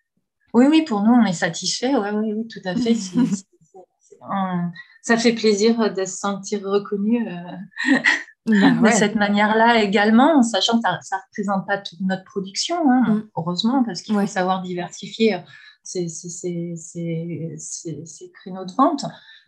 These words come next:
Speaker 1: Mais, euh, ça représente une per-, une petite partie, euh, qui n'est pas négligeable non plus, euh, que ça soit sur, euh, les grandes surfaces, euh,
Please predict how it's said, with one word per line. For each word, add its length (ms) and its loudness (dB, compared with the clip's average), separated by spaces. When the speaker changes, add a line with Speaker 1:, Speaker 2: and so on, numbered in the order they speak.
Speaker 1:
Mais, 400 -6
euh, 60 -6
ça 180 -2
représente 460 -2
une 160 0
per-, 220 -8
une 160 0
petite 360 -6
partie, 520 -4
euh, 140 -8
qui 140 -12
n'est 120 -6
pas 100 -8
négligeable 560 -6
non 160 -8
plus, 280 0
euh, 200 -4
que 100 -14
ça 180 -2
soit 200 -2
sur, 240 -2
euh, 100 2
les 120 -6
grandes 260 -4
surfaces, 640 -6
euh, 420 -4